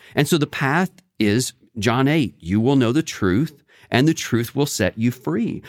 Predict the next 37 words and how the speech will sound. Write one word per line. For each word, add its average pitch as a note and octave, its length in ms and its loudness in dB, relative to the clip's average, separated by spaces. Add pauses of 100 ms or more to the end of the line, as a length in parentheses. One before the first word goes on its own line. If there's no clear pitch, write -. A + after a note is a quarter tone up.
He E3+ 160 4
has D3 120 2
set E3+ 300 0
you C#3+ 160 2
free F#3 560 0
from C3+ 320 2
the C3 220 2
old D#3 400 2
you G#2 260 2
and A#2+ 180 2
set - 260 -2
you D3 180 0
on G#2 340 2
a A#2+ 80 2
new F#2 300 2
path. D3 500 -6 (160)
Second A2+ 260 0
Corinthians D#3+ 440 0
five, E3 240 0 (160)
"All F3+ 340 4
things G3 400 0
become F3 580 0
new." F3 320 4 (200)
You F3 160 4
have F3+ 320 0
a E3+ 160 2
new E3+ 460 2
freedom, G#2+ 500 0
a C3 100 2
new F#3 360 2 (200)
path, G#2+ 300 0
a C3 120 2
new F#3 360 2
eternity, A2+ 680 0
a A#2 60 4
new F3+ 240 4
heart, F#2+ 420 -2